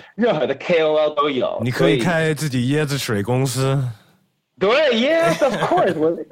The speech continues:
Speaker 1: 椰子水大王的这个K O L也可以做嘛。我觉得，you know，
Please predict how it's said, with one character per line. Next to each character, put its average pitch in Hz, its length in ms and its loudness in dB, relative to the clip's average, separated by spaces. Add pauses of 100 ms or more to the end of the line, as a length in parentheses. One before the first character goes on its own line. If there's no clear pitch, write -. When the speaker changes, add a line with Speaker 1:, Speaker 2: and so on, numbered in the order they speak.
(200)
Speaker 1:
椰 254 220 2
子 285 80 0
水 185 200 0
大 240 240 2
王 165 320 2
的 196 120 2
这 185 120 -2
个 180 100 0
K 196 240 0
O 196 160 2
L 185 180 0
也 139 140 0
可 170 140 0
以 143 80 0
做 131 320 0
嘛。 95 240 -4
我 127 120 -2
觉 143 140 0
得， 185 260 0 (460)
you 156 140 2
know， 135 340 0